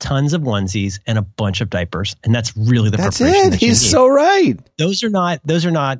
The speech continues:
Speaker 1: you can't argue about whether those are useful or good, whatever. If you wanna scrape poop out of your diapers because it's green, get that kind of diaper and <laughs> welcome to a whole new world.
Speaker 2: <laughs>
Speaker 1: Whatever you do, get a bunch of those. Get a bunch of onesies so you don't have to do too much laundry. Get a bunch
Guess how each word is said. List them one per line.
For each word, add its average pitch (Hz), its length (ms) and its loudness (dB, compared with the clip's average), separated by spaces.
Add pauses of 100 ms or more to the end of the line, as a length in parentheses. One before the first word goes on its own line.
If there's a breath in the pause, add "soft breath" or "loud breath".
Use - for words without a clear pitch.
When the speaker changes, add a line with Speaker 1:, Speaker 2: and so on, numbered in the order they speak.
Speaker 1:
you 131 120 -6
can't 135 220 -6
argue 123 500 -2
about 107 220 -4
whether 117 220 -2
those 107 200 -4
are 117 60 -2
useful 107 380 -4
or 107 80 -2
good, 107 400 -2 (200 soft breath)
whatever. 113 600 -2
If 110 160 -6
you 135 80 -2
wanna 127 140 -2
scrape 117 260 -6
poop 127 200 -2
out 120 120 -2
of - 20 -2
your 113 100 -2
diapers 110 320 -4
because 110 260 -8
it's 104 100 -8
green, 117 420 0
get 117 220 -4
that 110 180 -6
kind 131 180 -4
of 131 60 -4
diaper 139 380 -4 (340)
and 135 120 0
<laughs> 147 60 2
welcome - 260 -2
to 196 220 -2
a 156 60 0
whole 160 180 -2
new 160 180 -2
world. 139 360 -2
Speaker 2:
<laughs> - 280 -10
Speaker 1:
Whatever 330 280 -2
you 330 120 2
do, 330 180 -2 (200)
get 320 120 -4
a 349 40 -4
bunch 330 220 -6
of 320 80 -4
those. 302 320 -4 (220)
Get 254 120 -2
a 277 40 -2
bunch 254 220 -4
of 254 80 -2
onesies 156 320 -2
so 156 100 -6
you 131 80 -2
don't 131 100 -2
have 139 100 -4
to 165 80 -8
do 175 100 -2
too 165 140 -4
much - 200 -4
laundry. 90 380 -6 (320 soft breath)
Get 156 220 0
a 175 60 -2
bunch 139 400 -2